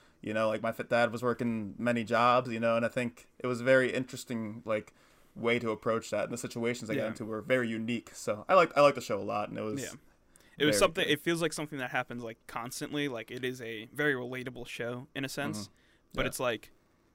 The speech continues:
Speaker 2: nobody did it.
Speaker 1: Yeah.
Speaker 2: So, it was very nice to see, basically.
Speaker 1: Yeah.
Speaker 2: Um, another one I can think of, <laughs> um, oh, what it was, oh, I just had it.
Speaker 1: Oh, no.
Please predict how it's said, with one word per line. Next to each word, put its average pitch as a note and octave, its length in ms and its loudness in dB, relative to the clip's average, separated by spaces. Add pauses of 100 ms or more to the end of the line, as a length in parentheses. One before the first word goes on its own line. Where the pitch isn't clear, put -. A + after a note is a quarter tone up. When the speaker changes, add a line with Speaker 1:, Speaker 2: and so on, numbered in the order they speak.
(160)
Speaker 2:
nobody B2+ 280 -6
did B2 180 -4
it. - 120 -18 (520)
Speaker 1:
Yeah. G#2 100 -8
Speaker 2:
So, G#2+ 420 -8 (260)
it C3+ 100 -4
was B2 140 -14
very B2+ 400 -4 (800)
nice C3+ 340 0
to A#2+ 80 -8
see, G#2 240 -6
basically. G#2 560 -12 (420)
Speaker 1:
Yeah. A#2+ 180 -4 (100)
Speaker 2:
Um, A2 400 -10 (720)
another D#3 260 0
one C3 100 0
I A#2+ 120 0
can C3 140 -10
think A#2 220 -12
of, G#2+ 300 -10 (800)
<laughs> - 160 -6
um, A2 340 -2 (580)
oh, D3+ 240 -12
what D#3 260 0
it A2+ 60 -6
was, A#2 320 -8
oh, C3 80 -4
I A#2+ 140 -2
just B2+ 260 -10
had G#2 200 -10
it. F2+ 100 -14 (380)
Speaker 1:
Oh, B2+ 120 0
no. A#2 300 2